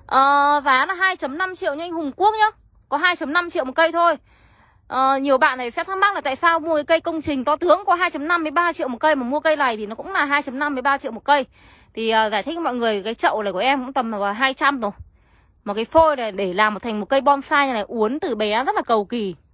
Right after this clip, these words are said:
Uốn rất là cầu kỳ, uốn tay cành từ nhỏ tỉ mỉ nên cái hàng này nó làm nó mất nhiều thời gian và tốn nhiều công hơn. Uốn tay cành xong lại còn phải nuôi bóng, nuôi tán nữa.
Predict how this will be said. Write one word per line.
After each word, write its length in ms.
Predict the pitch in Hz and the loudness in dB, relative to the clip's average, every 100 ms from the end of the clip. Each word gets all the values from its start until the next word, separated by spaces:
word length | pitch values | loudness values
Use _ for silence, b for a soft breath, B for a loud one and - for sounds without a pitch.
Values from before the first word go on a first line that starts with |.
| _ b b b | _ b b b
Uốn 180 | - 226 | -4 2
rất 120 | 359 | 2
là 60 | 359 | 2
cầu 240 | 262 220 | 2 0
kỳ, 200 | 220 220 | 0 -2
uốn 360 | 180 190 214 285 | -2 -2 -4 -2
tay 160 | 302 | -2
cành 220 | 277 262 214 | 0 -2 -2
từ 100 | 208 | -6
nhỏ 260 | 202 170 | -4 -6
tỉ 160 | 185 208 | -6 -6
mỉ 240 | 185 170 | -6 -6
nên 140 | 202 262 | -6 -6
cái 120 | 277 | -2
hàng 160 | 277 | -2
này 140 | 247 202 | 0 -4
nó 120 | 247 | -2
làm 240 | 285 254 | 0 0
nó 60 | 220 | -2
mất 260 | 262 349 262 | -4 -4 -4
nhiều 200 | 262 214 | -2 0
thời 140 | 226 | 0
gian 180 | 262 254 | 0 -2
và 80 | 226 | -2
tốn 220 | 208 240 | -4 -2
nhiều 140 | 302 | -2
công 240 | - 269 269 | 0 0 2
hơn. 220 | 285 262 - b b | 2 2 -4 b b
Uốn 180 | - 226 | -4 0
tay 160 | 302 294 | 2 2
cành 240 | 269 220 | 2 0
xong 200 | 226 269 | 2 0
lại 100 | 233 | 0
còn 100 | 202 | -6
phải 60 | 190 | -4
nuôi 220 | 233 277 | 2 2
bóng, 220 | 226 214 | 2 0
nuôi 100 | 277 | -2
tán 280 | 269 202 220 | -2 -2 -2
nữa. 220 | 277 330 | -4 -6